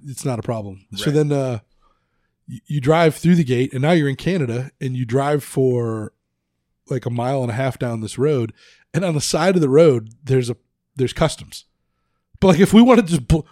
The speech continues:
Speaker 1: we could have blown right through that. The customs lady was outside on the phone,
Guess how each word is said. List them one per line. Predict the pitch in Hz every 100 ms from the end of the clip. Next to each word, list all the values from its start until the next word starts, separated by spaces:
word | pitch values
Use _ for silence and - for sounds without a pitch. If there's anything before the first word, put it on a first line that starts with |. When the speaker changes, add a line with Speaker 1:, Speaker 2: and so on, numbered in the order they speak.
| -
Speaker 1:
we | 277
could | 339
have | 151
blown | - 208 247 226
right | 233 -
through | 233 254
that. | 262 302 294 _ _ _ _ _ -
The | 156
customs | 247 240 220 170
lady | 185 175
was | 151 175
outside | 180 185 165
on |
the | 135
phone, | - 165 117